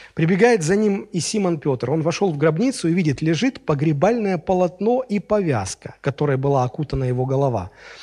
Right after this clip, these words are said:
Но не вместе с полотном, полотно отдельно, а повязка свёрнута лежит отдельно на своём месте».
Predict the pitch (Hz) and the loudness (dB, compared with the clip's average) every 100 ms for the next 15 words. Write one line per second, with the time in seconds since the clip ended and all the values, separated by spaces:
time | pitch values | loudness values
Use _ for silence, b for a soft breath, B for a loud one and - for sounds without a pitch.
0 | B B 160 185 226 269 240 233 165 135 | B B 0 2 4 2 2 2 2 0
1 | 156 - 151 143 143 151 139 131 139 - | -4 -2 -2 -2 -2 -2 -2 -2 -6 -14
2 | _ _ 135 131 127 135 127 117 117 117 | _ _ -10 -8 -8 -6 -6 -6 -4 -4
3 | 170 240 B B - 147 160 156 143 - | -4 -8 B B -6 -2 -2 -2 -8 -4
4 | 165 247 247 156 147 170 226 226 147 143 | -2 -2 0 0 0 0 0 -2 -2 -2
5 | 135 135 135 135 147 151 208 175 131 101 | -2 -2 -6 -8 -6 -4 -4 -4 -6 -8
6 | - | -12